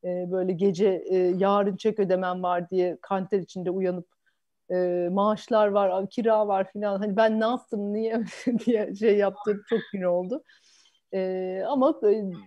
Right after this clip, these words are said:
hani diyorum ya, günahıyla sevabıyla bir tecrübe hepsi. Şu anda da pandemiden dolayı, e, şimdi eşim ilgileniyor da, e,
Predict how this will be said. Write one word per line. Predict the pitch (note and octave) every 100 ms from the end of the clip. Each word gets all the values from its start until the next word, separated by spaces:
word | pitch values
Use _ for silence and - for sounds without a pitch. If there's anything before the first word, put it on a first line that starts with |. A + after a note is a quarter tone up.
| B2 B2 _ _ _ _ _ E3+
hani | B3+ A#3 G3+ G3+ - G3+ F#3+
diyorum | A#3+ C#4 D#4+
ya, | A3
günahıyla | G3 A#3 A#3+ A#3+ A#3
sevabıyla | A#3 A3+ A3 A3 A3+ G#3+ G3+
bir | G#3+
tecrübe | - A3+ A3 G#3 A#3 G#3+
hepsi. | G3 - - D4+ -
Şu | G#3+
anda | G3+ G#3 G3+ G3
da | G3 G3+ _ _ -
pandemiden | G3+ G3 G3 F#3+ G#3 A3
dolayı, | G3 F3+ F3+ F3 - - - - - F3
e, | G3
şimdi | G3 F#3+
eşim | F3+ - G3 F#3+
ilgileniyor | F#3+ F3 F3+ F3+ A#3+
da, | F#3+ F3 - _ _ _ _ -
e, | F3+ F#3 F#3